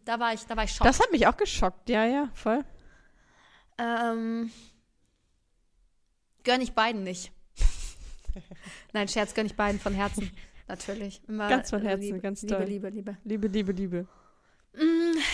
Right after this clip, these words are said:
Speaker 1: was natürlich ein Riesen-Eklat war Anfang des Jahres, der Streit mit Katja Krasewitze und meinem guten Freund Dibo,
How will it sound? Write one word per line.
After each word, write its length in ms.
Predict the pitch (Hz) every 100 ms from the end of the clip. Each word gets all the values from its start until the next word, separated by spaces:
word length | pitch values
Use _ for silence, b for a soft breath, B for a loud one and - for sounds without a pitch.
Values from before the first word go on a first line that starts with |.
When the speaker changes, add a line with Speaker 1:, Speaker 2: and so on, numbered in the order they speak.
| B B B
Speaker 1:
was 160 | 294 320
natürlich 300 | 320 311 285
ein 80 | 262
Riesen-Eklat 720 | 262 254 254 240 - 190 196
war 100 | 185
Anfang 260 | 196 214 202
des 120 | 185
Jahres, 320 | 190 185 185
der 120 | 202
Streit 300 | 180 - 214
mit 140 | 220 -
Katja 260 | 214 190
Krasewitze 680 | - 208 208 202 214 - 233 233
und 240 | 214 214 -
meinem 140 | 214 202
guten 140 | 214
Freund 260 | 208 190 180
Dibo, 300 | 202 180